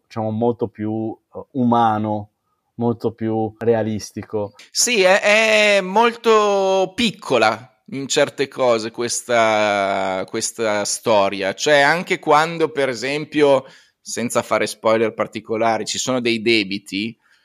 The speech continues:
Speaker 1: Sì.
Speaker 2: eh, questa cosa non trascende nel peggio che può regalare una storia di questo tipo. Resta
Speaker 1: No,
Speaker 2: sempre
Speaker 1: certo.
Speaker 2: abbastanza equilibrata nei toni.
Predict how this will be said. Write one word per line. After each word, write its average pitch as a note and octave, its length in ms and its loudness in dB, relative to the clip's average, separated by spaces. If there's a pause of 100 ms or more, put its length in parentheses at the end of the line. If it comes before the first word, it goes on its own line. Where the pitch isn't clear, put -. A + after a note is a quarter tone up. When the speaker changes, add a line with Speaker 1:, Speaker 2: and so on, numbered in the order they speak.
(120)
Speaker 1:
Sì. - 180 -8
Speaker 2:
eh, B2 200 -4
questa E3 380 -2
cosa D3+ 360 2
non D#3+ 300 -2
trascende D#3 920 2
nel B2+ 340 -4 (120)
peggio C3 560 0
che - 200 -4
può B2 400 2 (400)
regalare A#2+ 600 0
una A#2 160 -2
storia A#2 340 -2
di G#2+ 80 -10
questo G#2+ 340 -8
tipo. G#2 460 -8
Resta D#3+ 360 0
Speaker 1:
No, C#3+ 40 6
Speaker 2:
sempre C3 280 0
Speaker 1:
certo. D3+ 120 4
Speaker 2:
abbastanza C#3+ 840 2
equilibrata C3+ 1200 0
nei B2 300 -4
toni. A#2 540 0